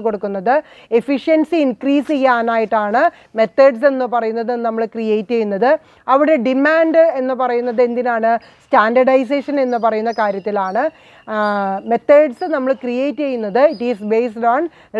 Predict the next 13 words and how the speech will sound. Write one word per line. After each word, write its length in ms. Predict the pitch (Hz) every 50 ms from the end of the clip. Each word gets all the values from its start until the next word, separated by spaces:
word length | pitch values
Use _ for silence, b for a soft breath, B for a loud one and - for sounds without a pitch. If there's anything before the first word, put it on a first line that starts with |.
| 233
research 440 | 247 254 - - 302 302 311 294 - 302 269
and 80 | 247 233 208 202
analysis 480 | 208 208 220 233 240 220 - 277 - - 269 240
എന്ന് 160 | 240 247 240 240 240
പറയുന്ന 380 | 233 226 220 220 226 233 254 294 359 359 B B B B -
ആ 60 | 311 330 330
ഒരു 140 | 320 311 294 269 254 240
ഏരിയയിലാണ് 580 | 240 233 247 247 247 247 247 247 233 226 240 294 277 294 285
കൂടുതലായിട്ട് 720 | 226 233 247 254 247 269 269 262 247 220 208 196 196 - - - 277
കോൺസെൻട്രേറ്റ് 640 | 214 214 220 - - 233 233 247 240 233 196 240 220
ചെയ്യുന്നത്. 360 | 202 190 185 185 175 247 294 330 b b b b b b b b _
പെനാൽറ്റി 580 | 240 240 240 254 254 262 277 277 277 226 220 311 311 294
എന്ന് 140 | 277 277